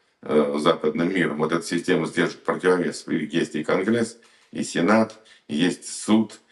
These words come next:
есть гражданское общество, есть решения внутриполитических, так сказать, э, истеблишментов и так далее. То есть там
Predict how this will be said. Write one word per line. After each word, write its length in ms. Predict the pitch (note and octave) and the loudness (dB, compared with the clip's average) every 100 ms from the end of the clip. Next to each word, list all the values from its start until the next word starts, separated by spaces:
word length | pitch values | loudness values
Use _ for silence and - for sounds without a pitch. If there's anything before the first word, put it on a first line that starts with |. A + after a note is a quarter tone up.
| _ | _
есть 260 | - E2+ D#2 | 0 2 2
гражданское 640 | D#2+ E2 D#2+ E2 - G#2+ | 2 2 2 0 0 0
общество, 440 | G#2+ A2+ - - D#2+ | 4 4 2 -4 -4
есть 360 | E2 D#2 - | -2 -2 -4
решения 520 | D2 D2+ D2+ E2+ E2 D2+ | -2 -2 -2 -2 0 0
внутриполитических, 920 | D2+ D2+ D2+ D#2 D#2 D2+ - D2 - | -2 -4 -6 -6 -6 -8 -8 -12 -8
так 120 | D2+ | -8
сказать, 360 | - D2+ - - - - - | -4 -4 -4 -16 -20 -20 -20
э, 240 | - D#2 - - | -6 -4 -2 -4
истеблишментов 760 | E2 - A#2 G#2 - G2 F2 E2+ | -8 0 0 2 -2 -4 -2 -4
и 20 | |
так 220 | - G2+ G2+ | 0 0 2
далее. 240 | E2 D#2 | 0 0
То 100 | E2+ | -2
есть 120 | E2+ | 0
там 280 | A#2+ B2+ A#2 | 2 2 0